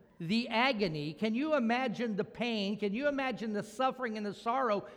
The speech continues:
not simply because of the physical assault on the body, but because of the fact that Jesus was a hundred percent innocent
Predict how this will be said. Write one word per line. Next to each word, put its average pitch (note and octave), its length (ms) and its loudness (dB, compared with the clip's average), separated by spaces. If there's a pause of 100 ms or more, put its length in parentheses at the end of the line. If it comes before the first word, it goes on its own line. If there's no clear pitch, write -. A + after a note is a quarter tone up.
not D4+ 340 2
simply A#3+ 640 0
because A3+ 600 0
of G3+ 260 -4
the G3 80 0 (200)
physical C4+ 640 -2
assault B3 560 0 (160)
on G#3+ 180 2
the G3+ 80 4
body, G3 520 0 (220)
but A3 280 4
because A#3+ 520 0
of G#3 160 -2
the G3 100 0
fact G3+ 640 2 (1700)
that - 220 -12
Jesus A3 840 -8 (240)
was D#3 200 -10
a C#3 60 -8 (120)
hundred G3+ 400 -6
percent D#3 680 -8 (500)
innocent D3 680 -8